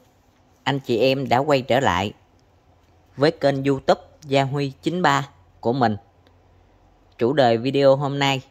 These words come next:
sẽ hướng dẫn anh chị em cách xử lý tình trạng sim lúc nhận, lúc không trên chiếc điện thoại của các bạn và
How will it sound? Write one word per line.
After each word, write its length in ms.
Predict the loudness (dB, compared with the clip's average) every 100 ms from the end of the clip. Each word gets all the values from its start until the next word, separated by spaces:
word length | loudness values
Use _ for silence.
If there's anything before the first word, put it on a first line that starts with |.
| _ _ _ _ _
sẽ 240 | -6 -4
hướng 260 | -2 -2 0
dẫn 200 | 0 0
anh 120 | -6
chị 220 | -4 -2
em 260 | -2 -2 -4 -10 _ _ _ _ _ _ _ _ _ -4
cách 200 | -4 -4
xử 260 | -2 0
lý 300 | 2 0 -2
tình 320 | -4 -4 -4 0
trạng 380 | 0 0 -4 -8 _ _ _ _ _ _
sim 420 | -8 0 0 0 -8 _ _
lúc 280 | -2 -2 -2
nhận, 320 | 0 0 -2 -8 _ _ -6
lúc 200 | -4 -2
không 280 | 0 0 0 _ _ _ _ _ -2
trên 220 | 0 0
chiếc 220 | -4 -6
điện 200 | -4 -6
thoại 240 | -4 -4 -4
của 240 | -2 -2
các 220 | -2 -2
bạn 280 | -2 -2 -4 -12 _ _ _ _ _ _ _ _ _ _ _ _ _ _
và 460 | 0 2 4 2